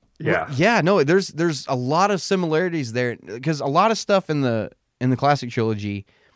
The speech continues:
Speaker 1: when you, you just hear about it and you just hear about it in passing. But after watching the prequels and Clone Wars, and then you go back to the classic trilogy, a lot of it has a lot more meaning now 'cause you know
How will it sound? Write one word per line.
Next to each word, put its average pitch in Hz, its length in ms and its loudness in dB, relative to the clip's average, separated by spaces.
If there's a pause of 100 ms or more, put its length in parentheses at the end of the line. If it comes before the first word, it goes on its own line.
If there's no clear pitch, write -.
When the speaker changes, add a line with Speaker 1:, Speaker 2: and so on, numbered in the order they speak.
(280)
Speaker 1:
when 143 120 4
you, 185 140 2
you 160 240 -6
just 170 200 -6
hear 202 200 2
about 113 220 4
it 107 40 -2
and 120 100 0
you 143 60 -2
just 156 180 -2
hear 165 80 0
about 139 200 4
it 117 100 0
in 107 60 -8
passing. 127 440 0
But 110 120 -2
after 170 220 0
watching 165 340 0
the 117 60 -2
prequels 135 500 -4
and 113 120 -4
Clone 156 280 0
Wars, 120 220 -2
and 123 120 -2
then 165 120 0
you 156 60 -4
go 135 180 0
back 120 420 0 (240)
to 131 120 -6
the 110 60 -6
classic 120 380 -4
trilogy, 104 520 -10 (520)
a - 80 -10
lot 147 200 2
of 226 80 -2
it 208 60 0
has 165 200 -2
a 131 60 -4
lot 135 280 0
more 143 200 0
meaning 127 460 -2
now 98 280 -4
'cause 110 220 -6
you 127 100 -2
know 151 420 -4